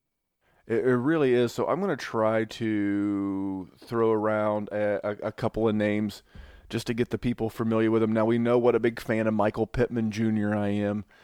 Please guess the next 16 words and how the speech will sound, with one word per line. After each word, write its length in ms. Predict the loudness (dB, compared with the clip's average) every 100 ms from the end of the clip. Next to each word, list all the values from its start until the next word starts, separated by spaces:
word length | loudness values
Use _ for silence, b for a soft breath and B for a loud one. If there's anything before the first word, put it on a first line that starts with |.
| b b
And 200 | 0 2
why 160 | 4
I 40 | 4
like 320 | 4 2 2
him 140 | -2
is 100 | -2
he's 220 | -4 -10
tough. 360 | -6 4 4 4
He's 140 | -2
a 60 | -6
good 260 | -2 -2 0
blocker. 460 | 4 4 4 -2
He's 200 | -6 -4
got 280 | 0 0 2
good 220 | 2 2
hands. 640 | 2 0 0 0 -2 -8